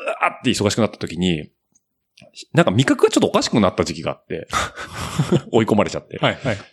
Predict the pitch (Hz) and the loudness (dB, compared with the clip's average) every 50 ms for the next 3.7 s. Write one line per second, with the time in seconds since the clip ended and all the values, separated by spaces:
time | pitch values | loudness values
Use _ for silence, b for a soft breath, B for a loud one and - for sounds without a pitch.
0 | - - 180 - 214 196 - 175 214 277 294 294 - - _ _ - 226 233 - | -4 2 2 2 2 2 2 4 6 6 6 4 2 -10 _ _ 2 2 2 2
1 | 196 185 - 190 175 220 254 180 131 - - 123 151 185 147 82 76 - - 90 | 0 -8 -4 2 6 6 6 6 4 4 2 2 2 4 2 0 -2 0 0 0
2 | 80 73 - - _ _ _ - - - - - - - - 254 240 226 240 247 | 0 0 -4 -10 _ _ _ -12 -8 -8 -8 -4 -2 2 6 6 8 8 8 6
3 | 233 240 220 226 220 - - - - - 92 - 82 73 | 6 6 4 2 2 0 -4 -4 -2 -4 -2 -2 -2 -6